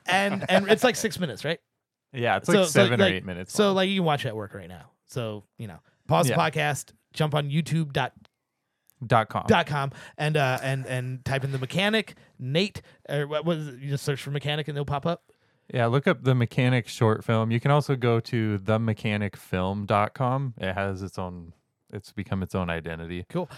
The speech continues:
Speaker 1: And, uh, <laughs> and, <laughs> sorry. Uh, and, and you are working on something new.
Speaker 2: Yeah, so I'm working on a new film.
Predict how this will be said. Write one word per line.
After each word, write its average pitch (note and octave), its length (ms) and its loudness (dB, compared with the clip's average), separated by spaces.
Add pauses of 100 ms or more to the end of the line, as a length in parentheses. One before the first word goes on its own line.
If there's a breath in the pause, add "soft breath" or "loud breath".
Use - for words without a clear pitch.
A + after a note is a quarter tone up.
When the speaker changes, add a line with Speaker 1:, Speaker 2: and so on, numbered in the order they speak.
(120)
Speaker 1:
And, D#3+ 220 -4
uh, D3+ 260 0 (240)
<laughs> - 240 -12
and, A3+ 240 -2
<laughs> - 1500 -4
sorry. F3+ 220 -6 (260 loud breath)
Uh, F#3+ 340 6 (100)
and, F#3+ 380 2
and F3 260 4
you E3+ 160 6
are D#3+ 100 6
working D#3 240 2
on C#3+ 80 -2
something C#3 360 -4
new. G#2 360 -6 (500)
Speaker 2:
Yeah, D3 200 2
so B2 220 0
I'm B2 100 2
working D#3+ 340 0
on D3 340 2
a A#2+ 180 -2
new C3 260 2
film. B2 600 -2